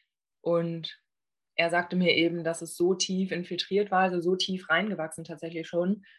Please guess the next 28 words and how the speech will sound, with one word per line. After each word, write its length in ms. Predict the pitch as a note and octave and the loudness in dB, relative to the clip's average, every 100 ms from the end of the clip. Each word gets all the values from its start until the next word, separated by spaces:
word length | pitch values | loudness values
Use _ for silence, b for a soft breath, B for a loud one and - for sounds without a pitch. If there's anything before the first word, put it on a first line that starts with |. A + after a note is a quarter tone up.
| b _ - | b _ -6
ähm, 320 | E3 E3 D#3+ | -4 -4 -2
dass 200 | E3+ F#3 | -2 0
sie 160 | F#3 - | 0 0
eben 520 | D3+ E3+ F3 E3+ E3+ | 2 4 2 0 0
den 180 | E3+ E3+ | 0 0
Tumor 280 | F#3+ F#3 | 0 0
zwar 160 | F3+ E3+ | -2 -6
entfernen 420 | D#3+ - F#3 G3 | -6 -2 0 0
konnten, 320 | G3+ G3+ G3+ | 0 -2 -2
aber 120 | F3 E3+ | -6 -6
es 60 | |
geht 160 | - F3 | -4 -2
ja 60 | E3+ | -2
dann 200 | D#3+ F3 | -4 -4
immer 120 | F3 | -6
um 100 | E3+ | -8
diesen 260 | E3 E3 | -8 -8
Sicherheitsrand, 840 | D#3 F3 F#3+ E3 D#3+ D#3+ D#3+ E3+ F3+ | -6 -4 -4 -6 -6 -4 -4 -2 -2
den 140 | E3 | -2
man 200 | D#3+ D#3+ | -2 -4
mit 140 | E3+ F#3 | -4 -2
entfernt 640 | E3+ D#3 E3+ D#3+ E3 F#3 | -4 -6 -6 2 2 2
und 120 | E3 | -4
die 60 | D#3+ | -6
Pathologie 540 | F3+ E3+ E3+ E3 F3+ | -6 -4 -2 0 4
halt 140 | F3 E3+ | 4 2
dann 140 | D#3+ | -4
eben, 320 | D3+ D#3+ E3+ | -4 -4 -4